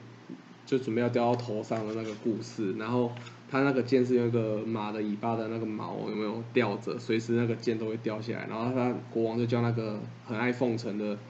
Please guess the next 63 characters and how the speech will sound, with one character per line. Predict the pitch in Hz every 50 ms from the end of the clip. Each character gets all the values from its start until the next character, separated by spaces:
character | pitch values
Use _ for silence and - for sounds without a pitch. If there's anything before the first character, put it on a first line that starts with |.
| - - - - - - - - - -
臣 | - - 120 107 113
子 | 117 110
就 | 120 123
叫 | 117 120 110 107
他 | 107
坐 | 107 110 107 101 101
在 | 104
下 | - - - 101 - - 98
面， | 95 - - - - -
主 | - 120
要 | 127 143
是 | 143 151
让 | 143 135
他 | 135 135
体 | 135 - 127 104
会 | 113 123 120 117
到 | 123 117 117
就 | 117 120 113
是 | 120 123 123 120 - - - -
看 | - - 170 151 139
似 | 139 - 151 135
很 | 117 - 107 101 104
荣 | 104 104 101 104 117
耀 | 123 127 120 107
的 | 104
王 | 104 101 101 101 110 104 117
座 | 120 - 123 107 - -
啊， | - -
时 | - - - 117 120 123
常 | 120 123 113 107 110
是 | 127 127 120
处 | 117 - - - - - 113
于 | 107 104 -
巨 | - 120 110
大 | 117 110 107
的 | 107 101
危 | 98 101 104 104 113
险 | 117 127 104 95 -
之 | - 113 107
中。 | 104 - 113 98 - - - - - - - - - - - - - -
那 | 135 127 117 120 - -
我 | - 117
觉 | 120 135
得 | 135
看 | 131 143 135
到 | 131
这 | 131 135 123
段， | 127 123 117 101 - - - - - - - - -
也 | - 131 123
可 | 120 123 113
能 | 101 98
也 | 101
是 | 104 127
刚 | - 120 117 120
好 | 123 113 101 80 - - - - - - - -
考 | - 110
完 | 95 104 104
三 | 107 - 101 104 110
级， | - - - - - - - - - -
就 | 139 147
印 | - - 165 156
象 | 160 151
也 | 135 120 117